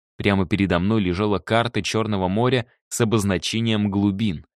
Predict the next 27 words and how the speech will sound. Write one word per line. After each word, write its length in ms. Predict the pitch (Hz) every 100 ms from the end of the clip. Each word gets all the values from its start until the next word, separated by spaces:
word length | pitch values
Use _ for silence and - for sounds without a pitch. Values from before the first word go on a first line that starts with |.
| _ _ _ -
Внимательно 580 | 90 117 165 170 151 147
изучив 440 | 127 120 170 151
ее, 180 | 147 139
я 180 | 127 123
понял, 400 | - 160 147 120
что 240 | - 107
самые 380 | 95 139 143 131
глубокие 640 | 110 113 101 139 135 143 123
места 480 | 107 - 139 135 - _ _ 90
возле 460 | 82 117 113 117
пустой 420 | - 98 - 104
зоны. 460 | 101 101 113 76 71 _ _ _ _ -
Цифры 400 | - 165 143 147
огибали 560 | 135 117 117 139 131
ее 160 | 110 104
по 160 | 104 98
кругу, 400 | 127 147 127 117
но 160 | 110
в 60 | 90
самом 440 | - 117 139 101
белом 340 | 104 127 110 90
пятне 480 | 90 113 127 123 _ _ -
не 260 | 95 120 147
было 220 | 135 131
ни 240 | 110 104
единого 760 | 117 107 107 90 117 120 107 104
обозначения. 840 | 92 95 92 85 - 107 76 -